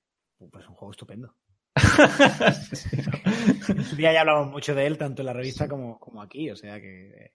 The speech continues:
Speaker 1: conmino a la gente a, a leer mi crítica en la revista. Es un juego fantástico.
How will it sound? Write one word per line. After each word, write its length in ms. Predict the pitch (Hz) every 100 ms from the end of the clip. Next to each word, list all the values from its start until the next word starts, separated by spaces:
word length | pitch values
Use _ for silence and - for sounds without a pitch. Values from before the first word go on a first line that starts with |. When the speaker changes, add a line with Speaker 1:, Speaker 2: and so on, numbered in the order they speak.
| -
Speaker 1:
conmino 480 | 139 131 185 220
a 40 | 175
la 80 | 156
gente 340 | 185 175 156
a, 160 | 135 120 113 101 110
a 40 | 110
leer 260 | 110 120
mi 120 | 131 117
crítica 380 | 120 117 113
en 100 | 110
la 60 | 98
revista. 300 | 101 110 117
Es 40 |
un 60 | 104
juego 120 | 127
fantástico. 420 | 104 92 98 _